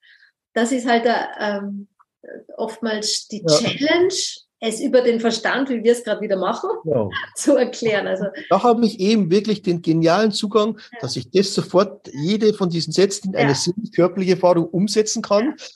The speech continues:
Speaker 2: wo man wirklich körperlich sofort spürt, es ist die Wahrheit. Es kann gar nicht anders sein,
Speaker 1: Ja,
Speaker 2: ja.
Speaker 1: genau. Ja.
Speaker 2: Und solange es aber nur theoretisch erörtert wird, sozusagen, bleibt der Verstand immer im Zweifel.
Speaker 1: Ja.
Speaker 2: Und dies, einfach das, das schätze ich auch so, habe ich so lieben gelernt, weil,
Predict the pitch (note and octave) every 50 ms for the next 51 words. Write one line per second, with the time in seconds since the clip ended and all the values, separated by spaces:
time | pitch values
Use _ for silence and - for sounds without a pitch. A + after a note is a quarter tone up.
0 | _ _ - D#3 E3+ F3 D#3+ C3+ C3+ E3+ - - A3+ - - F3 F3 F3+ F#3 G#3+
1 | G3+ G3 - - F#3 E3+ E3 - - - G3+ A3+ B3 B3 A3+ G3 B3 A#3+ - -
2 | A#3+ G3 F3 D3+ C3+ B2 G2+ G2+ - - B2+ - - F3+ A3 D4+ D4+ G3+ E3+ D#3
3 | C#3+ - - A2+ A#2+ A#2 A2 - - - - - B3 A#3 A3+ - B2 F#3 - -
4 | - - - - _ - - A3 A3 G#3+ G#3 D#3 E3 E3 F#3 F3 E3+ F3 G#3 A#3
5 | A#3+ A3+ A#3 G#3 A3 G#3+ G#3 G#3+ A3+ A3 - - G3+ F3+ F#3 G#3+ A3 - B3+ A3+
6 | - G#3+ F#3 G3 A#3+ C#4 C#4 D4 B3+ B3+ - F#3 E3+ D#3+ D#3+ - - C#3 - C#3+
7 | B2+ B2+ - - B2+ B2+ E3+ A3+ A#3 - - - - - F#3 - F#3+ E3 - F3
8 | F3 G#3 G3+ G#3 G3+ G3 G3+ F#3+ G3 G3 - D#3 B2+ B2 C3+ C3 F#2+ D#2 - -
9 | _ _ _ _ - A#3+ A3+ A3+ - - - - _ _ - C3+ - - G#2 G2+
10 | - - _ D3+ F3 G3+ G3 G#3 G3 - - G3 G3 G3 - F3+ - - - G3
11 | G3+ - - A3+ - F3+ G3 G3+ G3+ - A#3 G#3 G#3+ G#3+ G3 F#3 D#3+ D#3+ E3+ F3+
12 | F#3 - - F#3 D#3 F3+ G3+ A3+ A3 A3+ G#3+ G#3+ G#3 A3 A3+ G#3+ G3 F#3+ F3+ F#3
13 | F3+